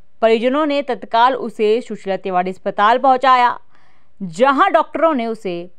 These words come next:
मृत घोषित कर दिया और पोस्टमार्टम के बाद शव परिजनों को सौंप दिया, जिसमें पुलिस का कहना है कि पोस्टमार्टम रिपोर्ट मिलने के बाद ही मौत के असल कारणों का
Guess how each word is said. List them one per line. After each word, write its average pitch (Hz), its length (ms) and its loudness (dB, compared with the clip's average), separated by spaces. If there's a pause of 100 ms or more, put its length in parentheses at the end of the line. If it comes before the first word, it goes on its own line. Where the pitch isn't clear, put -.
(140)
मृत 190 280 -4
घोषित 165 360 -14
कर 196 160 -4
दिया 202 280 0 (600)
और 180 180 -2
पोस्टमार्टम 202 520 -4
के 226 120 -4
बाद 202 300 2
शव 269 240 -4
परिजनों 208 480 -4
को 180 240 -6
सौंप 190 460 -4
दिया, 160 320 -8 (560)
जिसमें 220 500 -6 (640)
पुलिस 311 300 2
का 349 120 2
कहना 320 340 2
है 349 260 2
कि 359 140 -6
पोस्टमार्टम 285 680 0
रिपोर्ट 277 340 0
मिलने 254 300 -2
के 269 180 -2
बाद 208 440 0
ही 233 200 -8
मौत 220 460 -4
के 214 220 -6 (200)
असल 226 300 -6
कारणों 208 400 -4
का 156 260 -6